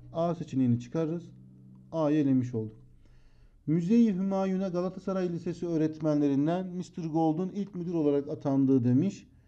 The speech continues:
Bakın arkadaşlar, Galatasaray Lisesi öğretmenler mister Gould ilk müdür olarak tayin edilmiştir ifadesi çıkıyor. Buradan da biz B seçeneğini elemiş oluruz.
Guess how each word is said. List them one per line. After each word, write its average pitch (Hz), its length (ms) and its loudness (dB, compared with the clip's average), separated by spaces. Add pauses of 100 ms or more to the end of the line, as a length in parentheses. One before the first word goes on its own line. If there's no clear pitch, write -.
(200)
Bakın 185 220 -4
arkadaşlar, 147 720 -2 (400)
Galatasaray 160 540 2
Lisesi 135 320 -4
öğretmenler 127 560 2
mister 143 280 -2
Gould 151 340 -2
ilk 165 200 -10
müdür 143 220 -2
olarak 139 340 0
tayin 143 240 0
edilmiştir 123 460 2
ifadesi 127 440 -2
çıkıyor. 170 380 -6 (680)
Buradan 143 400 2
da 120 140 4
biz 165 240 -2 (380)
B 151 160 6
seçeneğini 131 400 0
elemiş 113 360 -2
oluruz. 123 380 -8